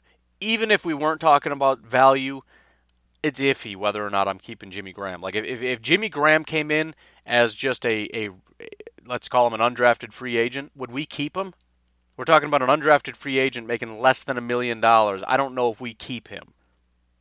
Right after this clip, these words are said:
You talk about the amount of money we're paying him now to come out and not even be better than, um, than Tonyan, who, as you s-, correctly pointed out, is not lighting the world on fire and probably won't because he's not that talented.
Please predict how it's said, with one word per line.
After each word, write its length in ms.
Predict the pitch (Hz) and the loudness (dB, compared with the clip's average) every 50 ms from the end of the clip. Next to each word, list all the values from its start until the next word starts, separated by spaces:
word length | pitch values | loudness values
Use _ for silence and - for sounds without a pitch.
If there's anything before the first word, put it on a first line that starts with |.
| _ _ _ | _ _ _
You 180 | - 120 143 160 | -8 -6 -6 -2
talk 260 | - 185 175 160 - | 4 6 6 6 6
about 200 | 160 151 143 131 | 4 2 2 2
the 100 | - 131 | 2 -4
amount 340 | 120 113 123 127 131 143 147 | -4 0 2 2 2 2 0
of 80 | 135 120 | -4 -4
money 260 | 123 127 135 143 147 | -2 -2 -2 -2 -2
we're 140 | 147 160 151 | -6 -8 -10
paying 300 | - 160 165 165 165 160 | -8 -8 -6 -4 -4 -4
him 100 | 160 165 | -4 -2
now 340 | 165 170 175 180 185 - _ _ _ _ _ _ _ _ _ | 0 2 2 0 0 -4 _ _ _ _ _ _ _ _ _
to 100 | - 143 | -6 -4
come 180 | - - 156 151 | 0 0 2 4
out 180 | 147 147 151 | 4 4 4
and 160 | - 143 139 135 | 2 -2 0 4
not 220 | 143 147 156 175 | 6 8 8 6
even 180 | 180 156 160 139 | 4 0 -6 -12
be 120 | 147 131 | -14 -16
better 540 | 113 107 - 127 135 143 160 175 185 180 - _ _ _ _ _ _ _ _ _ | -16 2 6 6 8 8 6 4 0 -2 -4 _ _ _ _ _ _ _ _ _
than, 400 | 120 131 135 135 131 127 127 127 | 0 2 2 2 2 2 0 2
um, 380 | 127 123 120 117 117 113 107 | 4 4 4 2 0 -4 -6
than 160 | 107 127 123 | -6 -4 -4
Tonyan, 500 | 117 - - 131 139 147 160 175 180 175 | -2 -2 2 2 2 2 0 -2 -6 -8
who, 300 | 143 151 147 135 135 - - - | -6 -8 -8 -6 -8 -10 -4 0
as 260 | 139 139 135 131 135 | 2 2 2 2 -2
you 60 | 147 | -8
s-, 140 | 135 - - - _ _ _ | -10 -10 -12 -14 _ _ _
correctly 420 | - - 143 139 143 147 - 151 131 | -10 -6 -2 0 0 0 -2 -6 -10
pointed 320 | - - 147 139 131 131 | -6 -6 -2 0 4 6
out, 160 | 139 139 - | 8 6 6
is 140 | - 135 113 | 4 -2 -4
not 260 | 120 127 131 139 120 | 2 4 4 6 6
lighting 300 | 135 131 127 131 135 131 | 6 4 4 4 0 -4
the 80 | 123 113 | -8 -8
world 260 | 117 120 127 131 135 | -4 -2 -2 0 0
on 120 | 139 135 | 0 -2
fire 280 | 127 - 147 139 139 143 | -2 -2 -2 0 0 0
and 160 | - 110 107 | -2 -6 -10
probably 460 | - - 131 131 135 135 135 135 135 | -6 0 0 0 0 -2 -8 -12 -12
won't 260 | 123 113 120 131 139 - | -8 -6 -6 -6 -6 -8
because 220 | 135 - 123 113 | -8 -8 -6 -6
he's 140 | 113 113 107 | -4 -6 -2
not 280 | 107 110 117 117 - | 0 2 2 2 2
that 200 | - 123 120 117 | 2 2 2 2
talented. 580 | - - 120 117 120 127 131 - 165 160 151 151 | 0 -4 -4 -2 -2 -2 -4 -6 -8 -8 -10 -10